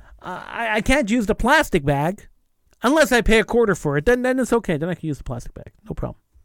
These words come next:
And now if I want an environmentalist bag, oh, yeah. Well, we're gonna save the environment by reusing these bags. We have these plastic reusable bags. You charge me two bucks for a reusable <laughs> bag? Okay.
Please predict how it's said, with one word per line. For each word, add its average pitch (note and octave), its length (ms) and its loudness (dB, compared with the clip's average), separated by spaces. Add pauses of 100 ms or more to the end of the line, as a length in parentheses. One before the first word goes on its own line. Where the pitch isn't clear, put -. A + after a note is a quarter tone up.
(2250)
And A3 140 2
now C#4+ 140 4
if G#3+ 100 2
I F#3+ 60 6
want A3 280 4
an G3+ 80 2
environmentalist F#3 800 2
bag, F#3+ 340 -2
oh, D3+ 440 -2
yeah. E3 260 -6 (320)
Well, E3+ 180 -4
we're A3 100 0
gonna A3 160 0
save G#3+ 220 0
the G3+ 60 2
environment F#3 340 0
by E3+ 120 0
reusing A3 580 0
these G#3+ 180 0
bags. G3 340 2
We G3+ 100 2
have F#3+ 200 0
these F3 160 -2
plastic G#3+ 480 -2
reusable A3 540 0
bags. G3+ 500 0 (540)
You E3 80 -10
charge G3 200 0
me F3+ 100 0
two G#3+ 240 2
bucks G#3 300 0
for D#3 160 0
a C3+ 60 0
reusable D#3+ 520 0
<laughs> - 0 -
bag? F3+ 440 0 (960)
Okay. F#3+ 240 -4